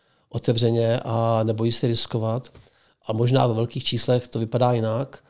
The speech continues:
ale já o tom takhle přemýšlím. Je to fakt jedna věc, že já jsem, dávám přednost tomu, když můžu pracovat s mladýma týmama nebo hledám prostě projekty, kde jsou sami mladí lidi, protože tam spousta energie, je tam legrace, dívají se na to otevřeně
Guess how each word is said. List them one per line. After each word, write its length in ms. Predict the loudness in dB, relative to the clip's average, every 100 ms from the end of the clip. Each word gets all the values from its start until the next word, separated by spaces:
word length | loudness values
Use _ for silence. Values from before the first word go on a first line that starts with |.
| _ _ _ _
ale 560 | -4 0 2 2 2 0 -6 -20 _
já 100 | 0
o 60 | 2
tom 80 | 4
takhle 200 | 4 4
přemýšlím. 440 | 4 2 2 2
Je 60 | 4
to 140 | 4
fakt 140 | 4 2
jedna 180 | 2
věc, 340 | 2 2 0 0
že 240 | 2 2 -2 -16 _ _ _
já 180 | -4 -2
jsem, 420 | 2 2 4 2 0 -4 _ _ -2
dávám 220 | 2 2
přednost 280 | 2 0 0
tomu, 300 | -2 -2 -2
když 180 | -2
můžu 180 | -2 -2
pracovat 580 | -2 -4 0 0 0 -2
s 80 | -2
mladýma 360 | 0 2 0
týmama 600 | 0 -2 0 0 0 0 0
nebo 200 | -2 -2
hledám 260 | 0 0
prostě 240 | -2 -4 -2
projekty, 420 | 0 0 0 -2
kde 80 | -2
jsou 120 | -2
sami 180 | 0 0
mladí 160 | 2
lidi, 320 | 0 0 -2 -4 -14 -20 -4
protože 80 |
tam 100 | -2
spousta 320 | 0 0 0 0
energie, 460 | 2 0 2 4 4
je 220 | 4 2
tam 180 | 0 -2
legrace, 400 | 0 -2 0 -2
dívají 280 | 0 0 0
se 140 | 0
na 80 | 0
to 140 | -2
otevřeně 720 | -2 -2 0 2 2 0 -2